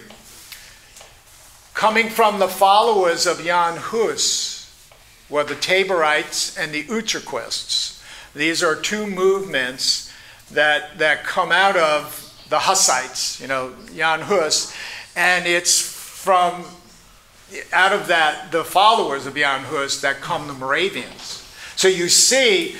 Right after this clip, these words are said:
that they could trace their origins back to the fifteenth century prior to the time of the Reformation. Now,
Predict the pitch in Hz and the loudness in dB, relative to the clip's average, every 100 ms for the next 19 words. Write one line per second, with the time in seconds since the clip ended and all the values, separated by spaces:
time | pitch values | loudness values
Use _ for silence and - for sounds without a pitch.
0 | - - 180 170 180 202 226 220 202 - | -14 -4 0 2 4 2 4 0 0 2
1 | 208 202 202 190 156 - 165 190 220 208 | 2 2 2 2 0 2 2 4 4 2
2 | 165 170 151 143 135 - 160 165 170 - | 0 0 0 -2 -6 0 2 4 2 -2
3 | - - 175 156 151 147 - 175 175 190 | -6 -2 0 0 -2 -4 -2 -2 -2 -6
4 | 156 143 - 185 196 - 160 147 143 175 | -6 -4 0 0 0 -2 0 -2 0 4
5 | 170 160 160 165 143 143 170 151 151 147 | 4 4 0 -4 -4 -4 0 2 2 0
6 | 139 135 147 147 139 135 151 170 - 123 | -2 0 2 0 -2 0 0 -2 -6 -8
7 | 110 - - - - - - 175 180 156 | -10 -16 -20 -16 -16 -16 -2 2 4 2
8 | 143 | 0